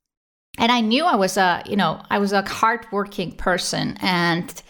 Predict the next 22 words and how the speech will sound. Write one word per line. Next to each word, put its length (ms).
always 400
employees, 720
lo-, 420
uh, 140
employers 800
loved 760
having 340
me 200
as 160
an 100
employee. 720
I 100
did 160
a 40
good 220
job, 440
but 220
somehow 380
I 180
was 260
like, 380
"Something 400